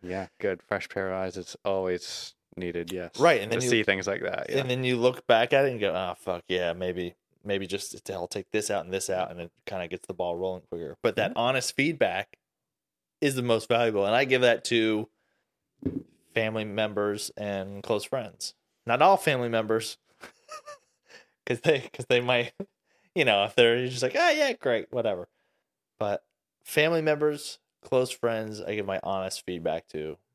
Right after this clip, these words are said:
Speaker 2: because, well, what are you gonna do? Give a stranger honest feedback? You know what you should do, guy I don't know.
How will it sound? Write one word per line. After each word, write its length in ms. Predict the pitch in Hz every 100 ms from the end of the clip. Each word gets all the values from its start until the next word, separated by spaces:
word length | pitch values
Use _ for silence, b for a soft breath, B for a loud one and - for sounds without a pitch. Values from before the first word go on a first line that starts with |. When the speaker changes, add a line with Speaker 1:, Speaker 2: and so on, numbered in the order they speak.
| _ _ _
Speaker 2:
because, 960 | 98 87 - 92 87 85 80 - - - _ _ _ _ _ _
well, 320 | 143 123 110
what 60 | 104
are 40 |
you 100 | 98
gonna 120 | 90 78
do? 180 | 78 80
Give 140 | 82
a 40 |
stranger 560 | - - 85 85 85 80
honest 260 | 85 87 -
feedback? 600 | 82 73 92 110 - _ _ _ _ _ _ _ _
You 60 | 98
know 100 | 110
what 100 | 92
you 120 | 117
should 220 | 123 87
do, 300 | 76 71 65 - -
guy 280 | 71 78 76
I 40 |
don't 240 | 67 69
know. 280 | 71 67 71